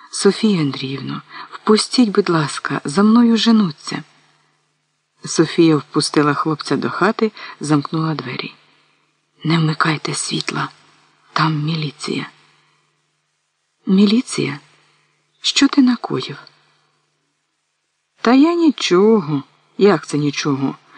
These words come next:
У тебе он рука поранена, кров». Цієї миті у двері загрюкали. Софія, вдаючи, що щойно прокинулася, пішла відчиняти. «Хто там?»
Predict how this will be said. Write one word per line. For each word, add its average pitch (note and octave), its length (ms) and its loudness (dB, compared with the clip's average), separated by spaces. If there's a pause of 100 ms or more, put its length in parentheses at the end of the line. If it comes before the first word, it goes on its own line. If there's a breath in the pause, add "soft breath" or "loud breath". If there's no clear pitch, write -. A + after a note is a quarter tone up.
(140 loud breath)
У F3 60 -4
тебе F3 260 2
он E3 140 2
рука F3 300 -2
поранена, C3+ 580 -4
кров». C#3 340 0 (1400 loud breath)
Цієї D3+ 420 2
миті A3 500 0
у E3 100 0
двері D#3 360 0
загрюкали. C#3 720 -6 (920)
Софія, C4 680 4
вдаючи, F3 460 4
що - 240 0
щойно D3 500 0
прокинулася, A3 1000 2 (300 loud breath)
пішла E3 340 2
відчиняти. - 680 -2 (720)
«Хто - 360 2
там?» F3 320 -2